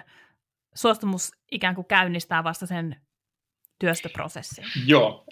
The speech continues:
Speaker 2: siihen tarvitaan se, tarvitaan se lupa näiltä edellisiltä oikeudenhaltijoilta, ja sitten, sitten tää niinku uusi tekijänoikeus voi syntyä sitten siihen uuteen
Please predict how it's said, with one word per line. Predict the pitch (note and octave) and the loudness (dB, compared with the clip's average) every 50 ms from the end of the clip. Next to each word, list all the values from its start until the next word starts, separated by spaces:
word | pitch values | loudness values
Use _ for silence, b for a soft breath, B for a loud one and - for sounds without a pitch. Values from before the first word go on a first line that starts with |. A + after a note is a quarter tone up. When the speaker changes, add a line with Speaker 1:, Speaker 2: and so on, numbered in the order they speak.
| B B - | B B 0
Speaker 2:
siihen | - D3 C#3 C#3+ | 2 4 4 4
tarvitaan | C#3+ D#3 D3+ C#3+ D3 C#3+ D3 C#3 C#3 | 4 4 4 4 2 0 0 0 2
se, | C#3+ D3 C#3 C#3 - - - | 2 2 0 0 -2 0 2
tarvitaan | D3+ C#3 C3+ C3+ C3+ - C3 C3 | 4 4 4 2 2 0 -2 0
se | - C#3 - - - _ - | 0 -2 -2 -4 -8 _ -10
lupa | C3 B2+ C3+ C#3+ C#3+ C#3+ C#3 B2 - - _ | -6 -2 0 0 2 4 4 2 2 -2 _
näiltä | - A#2+ A#2 A2+ G#2+ A#2+ A#2+ - - _ - - | -4 -2 -2 0 0 0 -2 -2 -4 _ -8 -4
edellisiltä | - B2+ A#2 A#2+ A#2 A2+ A#2 A2 G#2+ A#2 | -4 -2 0 0 -2 -2 -4 -4 -4 -2
oikeudenhaltijoilta, | A2+ A2 A2 - A#2 A2 G#2+ G#2+ G#2+ G2+ A2 G#2+ G#2+ G2+ - A2+ - - | -2 -2 -4 -6 -6 -6 -6 -6 -6 -6 -6 -6 -6 -4 -6 -6 -8 -8
ja | A#2 - | -10 -10
sitten, | A2 G#2+ - - A2 G#2 G2 - - _ _ _ _ _ _ _ D3+ | -10 -10 -8 -8 -8 -6 -6 -8 -12 _ _ _ _ _ _ _ -20
sitten | - - _ - A2+ G#2+ | -20 -20 _ -12 -12 -6
tää | - G#2+ G#2 | -6 -6 -6
niinku | G2+ G2 - - | -6 -8 -8 -4
uusi | C3 A2 A2 A2+ G#2+ A#2 - - _ _ _ _ _ _ _ _ _ _ _ _ _ _ _ _ - | -2 -2 0 0 -2 -4 -6 -8 _ _ _ _ _ _ _ _ _ _ _ _ _ _ _ _ -2
tekijänoikeus | A#2+ A2+ - G#2+ G2+ G2+ G2+ G2+ G2 A2+ A2 - - | -2 0 0 -4 -8 -8 -8 -8 -8 -6 -8 -8 -8
voi | G#2+ G#2 G#2+ | -8 -10 -8
syntyä | G#2+ A2 G#2 G#2+ G#2 - - - | -8 -10 -10 -10 -6 -6 -4 -4
sitten | - - - - - C#3 | -4 -4 -6 -10 -14 -14
siihen | - A#2 G#2+ - - | -12 -8 -6 -6 -6
uuteen | A2 G#2+ - - - - - - | -6 -8 -4 -2 -2 -2 -2 -4